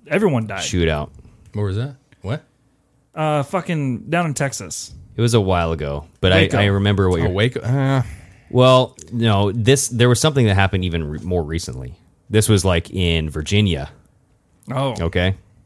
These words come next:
Speaker 2: This is, like, when they were trying to do the, the two-way gun law there. And there was a brief moment of,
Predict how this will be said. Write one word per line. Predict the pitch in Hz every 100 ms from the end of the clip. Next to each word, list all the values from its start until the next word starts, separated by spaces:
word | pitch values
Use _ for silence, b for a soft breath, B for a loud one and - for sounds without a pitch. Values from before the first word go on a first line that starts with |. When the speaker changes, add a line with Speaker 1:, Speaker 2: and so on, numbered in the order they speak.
| -
Speaker 2:
This | 92 101
is, | 90
like, | 92 82 -
when | 98 90
they | 90
were | 87
trying | - 95 85
to | 85
do | 85 85
the, | 85 80 - -
the | 82
two-way | 90 85 85 82 85 - -
gun | 90 87
law | 85 85 85 - -
there. | 82 85 110 107 _ _ _ _ _ _
And | 92 85 80 - -
there | 92 87
was | 85
a | 85
brief | 76 - 95 101 95
moment | 95 95 92 92 -
of, | 90 90 87 82 -